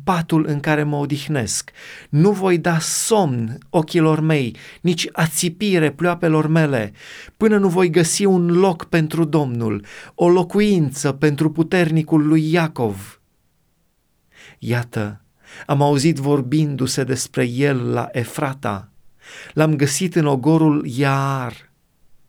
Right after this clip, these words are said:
Haidem la locuința lui, să ne închinăm înaintea așternutului picioarelor lui. Scoală-te, Doamne, vino la locul tău de odihnă,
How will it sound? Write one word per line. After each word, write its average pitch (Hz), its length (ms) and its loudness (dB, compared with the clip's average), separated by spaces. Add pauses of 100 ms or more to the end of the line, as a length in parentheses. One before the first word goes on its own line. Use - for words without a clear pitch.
(520)
Haidem 139 440 0
la 131 80 2
locuința 139 560 0
lui, 131 400 0 (220)
să - 180 2
ne 170 160 4
închinăm 175 600 2
înaintea 160 480 2
așternutului 160 960 2
picioarelor 151 760 0
lui. 151 440 2 (840)
Scoală-te, 127 640 0
Doamne, 117 460 0 (260)
vino 185 300 2
la 170 100 2
locul 175 280 4
tău 160 180 2
de 151 100 0
odihnă, 147 600 0